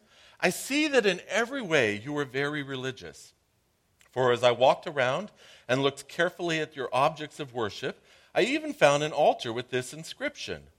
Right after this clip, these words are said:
'To an unknown God.' Now what you worship as something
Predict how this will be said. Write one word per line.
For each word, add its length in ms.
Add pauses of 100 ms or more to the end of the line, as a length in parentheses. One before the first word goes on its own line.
(340)
'To 180
an 160
unknown 800 (100)
God.' 360 (1080)
Now 260
what 220
you 100
worship 480
as 120
something 360